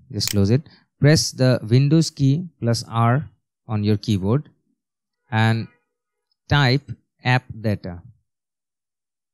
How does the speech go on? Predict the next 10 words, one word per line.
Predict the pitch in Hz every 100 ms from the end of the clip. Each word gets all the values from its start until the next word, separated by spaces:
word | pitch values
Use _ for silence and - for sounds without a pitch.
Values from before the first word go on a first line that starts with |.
| _ _ _ _ _ _ _ _
A | 123 123 120 -
P | 120 117
P | - 113 117 135 _ _ _ _ _ -
D | 101 120 120 104
A | 107 107 143 _ -
T | 113 110 -
A. | 123 78 - _ _ _ _ _ _ _ _ _ _ -
Click | 131 127
on | 120 123 120
OK. | 110 101 107 127